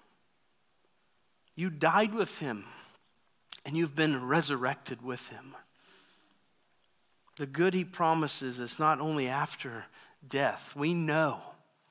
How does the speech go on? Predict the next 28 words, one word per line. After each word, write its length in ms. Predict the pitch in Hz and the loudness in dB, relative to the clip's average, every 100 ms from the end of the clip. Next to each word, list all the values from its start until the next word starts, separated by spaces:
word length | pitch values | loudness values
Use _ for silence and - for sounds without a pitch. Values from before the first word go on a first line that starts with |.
| _ _ _ _ _ _ - | _ _ _ _ _ _ 0
that 120 | 139 | 4
our 200 | 127 120 | 4 4
old 320 | 160 147 156 | 0 0 0
self 540 | - - 165 127 117 - | -2 2 4 4 0 -8
was 120 | 131 | -8
crucified 800 | - - 151 - 131 147 131 127 | -6 -4 -2 -4 0 4 4 2
with 180 | 131 - | -6 -6
him 140 | 123 | -8
in 80 | 127 | -6
order 300 | 143 139 139 | -2 -2 -2
that 180 | 131 - | -2 -8
the 80 | |
body 440 | 120 135 143 160 170 | 0 6 8 6 2
of 120 | 147 | 0
sin 640 | - - 180 127 113 113 107 _ _ _ _ _ - | -4 -2 -2 -2 -6 -12 -18 _ _ _ _ _ -14
might 140 | 135 | -14
be 60 | 135 | -6
brought 220 | 135 135 | 0 0
to 100 | 139 | 0
nothing 540 | 123 139 143 - 120 95 - - _ _ _ _ _ - | -2 0 0 -2 -10 -12 -18 -20 _ _ _ _ _ -12
so 300 | - 160 156 | -2 0 2
that 220 | 147 123 | 0 -2
we 160 | 151 | -4
would 220 | 151 143 139 | -2 -2 0
no 320 | 143 151 160 | 2 2 2
longer 560 | 156 143 143 143 143 | 0 0 0 0 0
be 200 | 139 131 | -2 -4
enslaved 880 | 120 117 - 147 131 127 120 113 - | -6 -6 -2 -2 -2 -4 -6 -10 -14